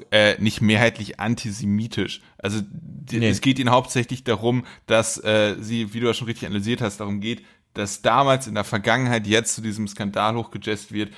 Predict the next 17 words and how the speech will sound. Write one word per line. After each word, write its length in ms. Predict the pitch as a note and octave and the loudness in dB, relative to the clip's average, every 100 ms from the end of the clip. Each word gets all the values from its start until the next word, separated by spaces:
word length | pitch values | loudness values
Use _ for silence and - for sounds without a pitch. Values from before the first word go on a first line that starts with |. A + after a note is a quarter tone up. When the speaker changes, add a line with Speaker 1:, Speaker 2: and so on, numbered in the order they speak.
| - | -20
Speaker 1:
von 220 | - C3 | -2 0
den 160 | B2 A#2+ | 2 -2
Städtern, 480 | - A#2 A#2 B2 A2+ | 0 2 4 2 0
von 220 | - A#2+ | 0 0
der 80 | G#2+ | 0
Süddeutschen 480 | A#2+ A2+ A2 - G2+ | -2 -2 -2 -2 -6
Zeitung, 420 | - G#2 A2+ G#2+ - - - | -2 -2 -2 -6 -8 -14 -2
dass 180 | A2 - | 0 4
das 180 | A#2+ | 2
das 160 | C3+ A#2+ | 2 -6
Problem 480 | - G#2 G2+ A2 A2+ | -6 -6 -2 -2 0
ist. 320 | G#2+ C#3 - - - - | 0 -2 -6 -16 -14 -2
Äh, 340 | G#2 G#2+ G#2+ - _ | 2 2 0 -4 _
aber 340 | - G2+ A2+ G#2 | -4 0 2 2
wenn 260 | A#2 A2+ - | 0 -2 -4
Aiwanger 400 | A#2 A#2 A#2 A2+ | 0 4 6 6
jetzt 340 | A2 G#2 - | 4 2 -6